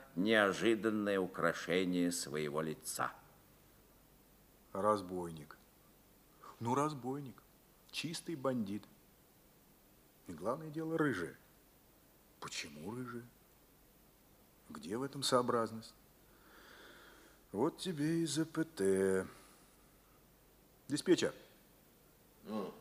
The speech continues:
Speaker 2: Глянь-ка, чем не разбойник?
Speaker 3: Ну-ка, ну-ка, ну-ка, ну-ка, ну-ка.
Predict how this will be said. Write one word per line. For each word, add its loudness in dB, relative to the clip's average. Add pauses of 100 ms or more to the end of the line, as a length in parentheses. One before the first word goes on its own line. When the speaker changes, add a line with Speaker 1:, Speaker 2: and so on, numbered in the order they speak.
(460)
Speaker 2:
Глянь-ка, 4 (560)
чем 10
не 10
разбойник? 12 (1160)
Speaker 3:
Ну-ка, -8
ну-ка, -12
ну-ка, -12
ну-ка, -12
ну-ка. -8